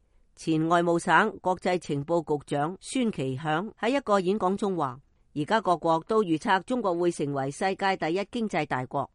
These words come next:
正修正各自嘅國家戰略。中國經濟評論員津上進哉話，中國本嚟打算將日美排除喺亞洲基礎設施投行之外，不過據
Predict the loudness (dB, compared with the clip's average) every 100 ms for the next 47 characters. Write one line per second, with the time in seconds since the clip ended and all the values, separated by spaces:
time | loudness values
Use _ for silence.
0 | _ _ _ _ 0 0 2 2 4 2
1 | 2 0 0 -4 2 2 2 0 -2 0
2 | -2 -2 -4 -6 -8 _ _ _ -4 -2
3 | 0 0 0 0 0 0 -2 0 0 0
4 | -2 -4 -4 -2 0 0 -2 -2 -2 -2
5 | -2 -2 -2 -2 0 -4 -8 _ _ _
6 | -4 -2 2 2 2 0 2 2 2 2
7 | 0 2 0 0 2 0 2 2 2 -2
8 | -4 -4 -4 -2 -2 2 2 2 0 2
9 | 0 0 -4 -2 -8 -4 -6 -6 -8 -6
10 | -6 -4 -2 -2 -6 -12 _ _ _ 0
11 | 6 6 6